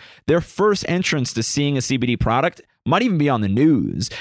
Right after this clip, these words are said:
And then second, they're like, "Well, where do we get these?" And they walk around and they go to a head shop, you know, buying some glass, and they're selling C B D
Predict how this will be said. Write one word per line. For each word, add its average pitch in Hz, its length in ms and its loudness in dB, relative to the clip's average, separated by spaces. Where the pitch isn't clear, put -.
And 139 140 -2
then 127 100 0
second, 160 520 -2
they're 123 120 2
like, 117 220 0
"Well, 113 100 2
where 101 140 0
do 139 80 0
we 180 80 0
get 240 180 -2
these?" 110 300 -2
And 113 100 0
they 120 60 2
walk 131 280 2
around 139 200 0
and 147 80 -2
they 135 40 0
go 123 120 0
to 113 80 2
a 107 60 0
head 127 280 0
shop, 139 420 -2
you 120 60 0
know, 117 100 0
buying 120 320 -2
some 120 160 -2
glass, 123 440 0
and 113 100 0
they're 123 80 2
selling 135 360 -2
C 131 200 0
B 127 100 0
D 117 360 2